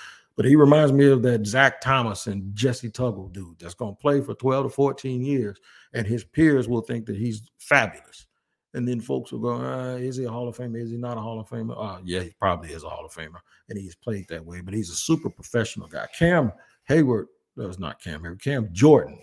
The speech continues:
Well, Cam Hayward is too, but Cam Jordan, who plays for the Saints, who's banged up also, but he was a full participant in practice. Cam Jordan is a Hall of Famer, and if you don't think so, then I don't know what to tell you. He has been a model, model, model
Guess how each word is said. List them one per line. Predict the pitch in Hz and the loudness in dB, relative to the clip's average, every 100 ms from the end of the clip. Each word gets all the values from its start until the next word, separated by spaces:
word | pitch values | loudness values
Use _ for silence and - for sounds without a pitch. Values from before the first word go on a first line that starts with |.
| _ _ _ _ _ - | _ _ _ _ _ -10
Well, | 107 | -10
Cam | - 143 90 | -8 -8 -6
Hayward | 101 73 78 | -6 -8 -14
is | 78 | -14
too, | - 95 76 | -8 -8 -8
but | 104 | -10
Cam | - 151 123 | -2 0 0
Jordan, | 110 147 139 101 101 - - - | 4 6 6 4 -8 -16 -20 -4
who | 120 | -4
plays | - 139 131 | 4 6 6
for | - 110 | 2 -2
the | 90 | -4
Saints, | - 156 131 104 - _ _ _ - | -6 -4 -4 -6 -14 _ _ _ -2
who's | 123 | -2
banged | 101 131 127 | 0 -2 -2
up | 117 113 | -4 -2
also, | 135 135 147 143 139 | -2 -2 -2 -4 -4
but | 110 | -6
he | 104 | -8
was | 98 | -10
a | 92 | -10
full | - 123 | -6 -6
participant | 113 - 127 127 110 | -6 -8 -8 -6 -8
in | 107 | -4
practice. | 135 135 120 127 | -2 -2 -2 -12
Cam | - 131 123 107 | -10 -6 -6 -2
Jordan | 117 107 104 | -2 -2 -6
is | 98 | -8
a | 92 | -8
Hall | 92 90 | -10 -12
of | 90 | -12
Famer, | 101 92 90 87 | -10 -10 -10 -12
and | 87 | -14
if | - | -12
you | 110 | -12
don't | 92 104 92 - | -10 -10 -10 -12
think | 98 - | -14 -12
so, | 101 90 98 92 | -12 -12 -16 -14
then | 80 80 82 | -14 -14 -8
I | 92 | -8
don't | 87 90 | -8 -10
know | 92 90 87 90 104 | -10 -8 -10 -14 -16
what | 87 - | -18 -18
to | |
tell | - 90 69 | -14 -12 -12
you. | - _ _ _ _ _ _ | -16 _ _ _ _ _ _
He | 135 127 | 0 2
has | 110 95 | 0 -4
been | 92 90 85 85 | -8 -10 -12 -14
a | 85 | -16
model, | 87 85 87 113 98 82 85 | -16 -12 0 4 4 2 -6
model, | 92 92 85 85 | -4 -2 -2 -4
model | 85 80 85 | -4 -4 -8